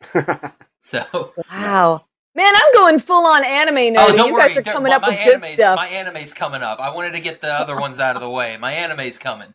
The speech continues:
Speaker 1: Yeah, Josh always ends on anime, so you're in good company.
Speaker 2: Me?
Speaker 1: <laughs>
Speaker 2: Nah.
Speaker 3: <laughs> Sweet.
Speaker 1: All right. Um, Morgan, back to you. Number three.
Speaker 3: Okay.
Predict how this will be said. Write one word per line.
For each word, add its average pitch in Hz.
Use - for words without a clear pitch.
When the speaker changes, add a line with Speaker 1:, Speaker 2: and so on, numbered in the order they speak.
Speaker 1:
Yeah, 117
Josh 160
always 120
ends 107
on 98
anime, 90
so 101
you're 123
in 165
good 156
company. -
Speaker 2:
Me? 131
Speaker 1:
<laughs> -
Speaker 2:
Nah. 247
Speaker 3:
<laughs> -
Sweet. 160
Speaker 1:
All 214
right. 120
Um, 104
Morgan, 107
back 113
to 120
you. 131
Number 110
three. 117
Speaker 3:
Okay. 269